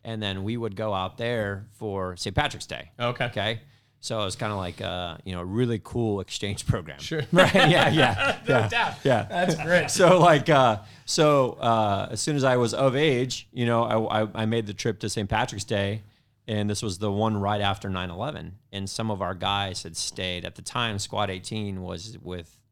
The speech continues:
Speaker 1: twenty Truck at the
Speaker 2: Right.
Speaker 1: time, 'cause they were
Speaker 2: Okay.
Speaker 1: remodeling their firehouse.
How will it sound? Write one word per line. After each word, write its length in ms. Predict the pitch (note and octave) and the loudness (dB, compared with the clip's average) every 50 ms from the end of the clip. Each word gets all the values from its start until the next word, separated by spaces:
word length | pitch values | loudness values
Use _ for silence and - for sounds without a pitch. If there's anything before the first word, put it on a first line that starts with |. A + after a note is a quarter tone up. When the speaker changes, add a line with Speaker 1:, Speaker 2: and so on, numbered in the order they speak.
| _ | _
Speaker 1:
twenty 260 | - - F#2+ F2+ F2 | -12 -10 -10 -10 -10
Truck 480 | E2+ - - - D2+ - - - - - _ - | -10 -12 -10 -10 -10 -10 -10 -14 -20 -20 _ -20
at 100 | G#2+ F#2+ | -18 -14
the 60 | F#2+ F#2+ | -10 -8
Speaker 2:
Right. 40 | |
Speaker 1:
time, 140 | F#2+ G#2+ F#2+ | -6 -6 -6
'cause 100 | F2 - | -8 -8
they 80 | - - | -10 -8
were 40 | E2 | -6
Speaker 2:
Okay. 120 | G2+ A2 | -6 -6
Speaker 1:
remodeling 360 | G2+ F#2+ F2+ F2 E2+ D#2+ E2+ | -6 -6 -8 -8 -8 -10 -12
their 80 | E2+ F2 | -14 -14
firehouse. 520 | - - C#3 D#3 G#2 D2+ - - - - | -10 -10 -10 -10 -10 -14 -16 -18 -20 -20